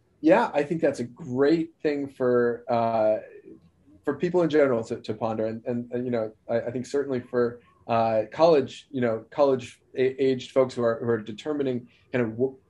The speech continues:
what's going to really motivate me,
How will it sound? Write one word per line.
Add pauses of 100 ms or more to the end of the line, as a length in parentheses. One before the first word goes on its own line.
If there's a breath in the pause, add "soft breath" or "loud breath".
(220)
what's
going (140)
to (160)
really
motivate (100)
me,